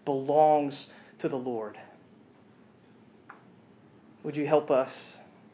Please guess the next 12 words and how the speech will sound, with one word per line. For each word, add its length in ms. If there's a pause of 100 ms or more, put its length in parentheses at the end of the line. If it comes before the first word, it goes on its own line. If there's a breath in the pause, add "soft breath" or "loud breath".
(240)
as 60
we 80
come 200
to 80
this 180 (120)
story, 460
as 140
we 100
come 220
to 80
this 220
song? 480